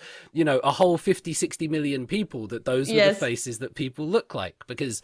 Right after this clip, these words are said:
Speaker 2: Yeah.
Speaker 1: that's his reference point
Speaker 2: <laughs>
Speaker 1: until he'll go to school and, and like you did, get that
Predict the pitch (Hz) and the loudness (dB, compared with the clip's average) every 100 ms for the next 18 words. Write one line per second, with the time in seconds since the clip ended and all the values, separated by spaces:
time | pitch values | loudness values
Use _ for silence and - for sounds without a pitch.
0 | - 202 202 185 185 113 117 165 - 175 | -4 2 4 4 0 -2 2 4 2 -4
1 | 156 131 190 - 160 117 523 539 - - | -4 0 0 0 -6 2 4 4 0 -2
2 | 117 - 180 156 131 131 139 127 131 - | -4 -2 -2 0 -2 0 0 0 -4 -4
3 | - 135 131 127 120 113 113 113 117 - | -4 -4 -4 -4 -4 -6 -8 -8 -8 -8
4 | 147 147 113 90 113 - - | -4 -4 -4 -8 -8 -8 -10